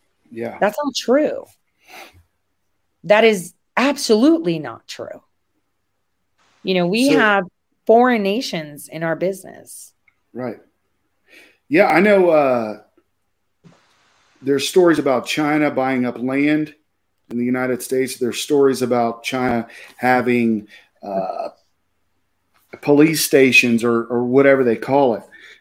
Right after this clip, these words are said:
Speaker 1: Um, there's a lot of foreign government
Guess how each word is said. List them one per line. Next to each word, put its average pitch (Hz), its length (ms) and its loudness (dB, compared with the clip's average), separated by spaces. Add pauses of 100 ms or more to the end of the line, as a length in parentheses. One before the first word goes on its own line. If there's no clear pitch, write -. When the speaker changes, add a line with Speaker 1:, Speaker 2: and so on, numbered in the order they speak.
(140)
Speaker 1:
Um, 117 520 0 (220)
there's 135 200 2
a 135 40 2
lot 156 220 4
of - 200 -2
foreign 175 460 2
government 147 600 0